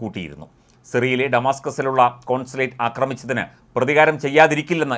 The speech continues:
ഇറാന്റെ പരമോന്നത നേതാവ് അയത്തുല്ല ഖൊമൈനി പ്രഭാഷണത്തിൽ പറഞ്ഞിരുന്നു. ഗസയുടെ കാര്യത്തിൽ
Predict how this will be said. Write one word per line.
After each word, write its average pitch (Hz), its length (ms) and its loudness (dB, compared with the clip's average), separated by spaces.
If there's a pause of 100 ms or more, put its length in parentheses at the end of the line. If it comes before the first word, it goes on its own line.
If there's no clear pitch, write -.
ഇറാന്റെ 135 300 2
പരമോന്നത 127 400 0 (120)
നേതാവ് 117 320 2 (140)
അയത്തുല്ല 131 340 0 (140)
ഖൊമൈനി 120 320 -2 (720)
പ്രഭാഷണത്തിൽ 120 680 0
പറഞ്ഞിരുന്നു. 117 420 -2 (360)
ഗസയുടെ 127 360 2
കാര്യത്തിൽ 123 280 2